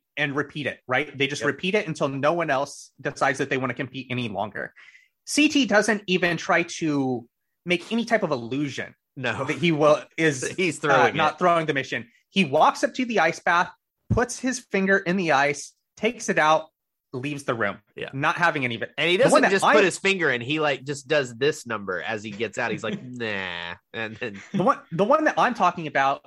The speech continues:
Speaker 1: is the mission where they have to climb down to the bottom of the ladder,
Speaker 2: <laughs> Oh.
Speaker 1: do something at the bottom,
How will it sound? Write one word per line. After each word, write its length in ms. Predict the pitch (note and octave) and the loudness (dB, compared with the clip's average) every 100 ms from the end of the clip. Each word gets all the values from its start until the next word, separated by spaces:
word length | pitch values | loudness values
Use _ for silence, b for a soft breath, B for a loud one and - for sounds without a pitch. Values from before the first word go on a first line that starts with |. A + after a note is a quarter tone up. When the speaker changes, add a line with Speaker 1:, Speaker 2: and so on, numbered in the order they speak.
| _ | _
Speaker 1:
is 460 | E3+ E3+ E3 D3 - - | -4 -2 -4 -6 -16 -8
the 140 | D3+ | -4
mission 420 | E3 A3+ - B3+ | -4 -6 -8 -4
where 120 | G3+ | -4
they 100 | G#3 | -4
have 280 | F#3+ G3 - | -2 -2 -4
to 300 | - F3 C#3+ - | -6 -6 -6 -8
climb 320 | - F#3+ B3+ | 0 0 2
down 160 | A3+ A3+ | 0 0
to 80 | |
the 80 | E3+ | -4
bottom 280 | - D#3 G#3+ | -2 0 -2
of 140 | G3 | -6
the 80 | F#3 | -6
ladder, 400 | C3 B2+ C#3 D#3 | -4 -2 -2 0
Speaker 2:
<laughs> 20 | D3+ | 0
Oh. 560 | D#3 - G3 G3 - - | 0 0 0 0 0 -4
Speaker 1:
do 120 | F#3 | -4
something 380 | G#3 A#3+ A#3 A#3 | 0 0 2 0
at 80 | A3 | 0
the 80 | D#3 | 0
bottom, 560 | C#3 C#3 D3+ F#3 G3+ | 2 4 4 4 0